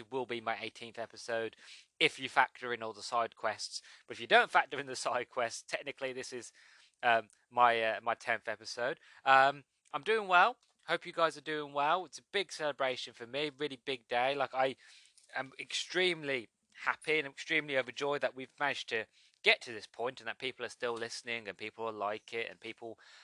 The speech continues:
um, are giving great feedback. So I just wanna say, before we begin, before we start,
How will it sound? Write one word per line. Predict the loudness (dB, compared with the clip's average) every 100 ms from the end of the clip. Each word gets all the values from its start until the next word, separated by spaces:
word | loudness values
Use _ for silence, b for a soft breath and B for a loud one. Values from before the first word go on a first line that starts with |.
| B
um, | 6 8 6 2 -10
are | -10 _
giving | -10 -10 -6
great | 2 2
feedback. | 0 -6 -6 2 2 2 -4
So |
I |
just | -10
wanna | -8 -2
say, | 2 2 0 b b b
before | -4 -2 -2
we | -4
begin, | -4 0 -2 -4 _
before | -12 -8
we | -8
start, | -6 2 4 4